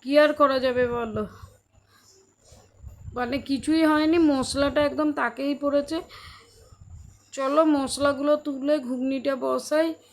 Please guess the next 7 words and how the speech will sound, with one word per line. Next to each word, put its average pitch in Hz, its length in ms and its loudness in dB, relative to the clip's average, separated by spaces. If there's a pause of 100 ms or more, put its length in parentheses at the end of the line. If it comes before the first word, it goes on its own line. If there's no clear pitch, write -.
(320)
মানে, 247 240 -4 (520)
গায়ে 233 440 2
দেখে 302 260 -2
কাঁটা 247 380 -2
উঠে 254 260 -2
যাচ্ছে, 254 380 -2
জানো? 285 300 -2